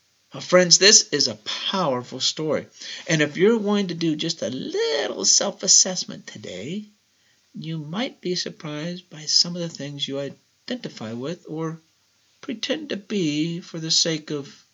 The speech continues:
seeking a blessing or a desire that has not been given to you from God. At least it hasn't been given to you in His timing. It just isn't given to you in your timing.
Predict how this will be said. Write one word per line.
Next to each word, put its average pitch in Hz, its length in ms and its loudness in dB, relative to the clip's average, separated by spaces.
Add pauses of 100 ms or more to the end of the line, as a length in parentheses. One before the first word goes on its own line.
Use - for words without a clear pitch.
(380)
seeking 160 420 -4
a 180 60 -4
blessing 147 600 2
or 131 240 -2
a 135 140 -6 (440)
desire 135 640 -2
that 131 160 -6
has 123 200 -6
not 131 220 -10
been 120 140 -10
given 156 380 -8
to - 140 -16
you 110 120 -10
from 123 200 -16
God. 151 420 -10 (1300)
At 156 140 -4
least 139 200 4
it 120 100 4
hasn't 120 200 -6
been 113 120 -6
given 117 320 -4
to - 140 -8
you 110 120 -4
in 98 160 -6 (480)
His - 360 0
timing. 107 680 -10 (520)
It 117 180 -14
just 110 280 -4
isn't 117 260 -6
given 123 220 -6
to 131 180 -10
you 135 100 -6
in 170 220 -8 (160)
your 285 340 -8
timing. - 600 -18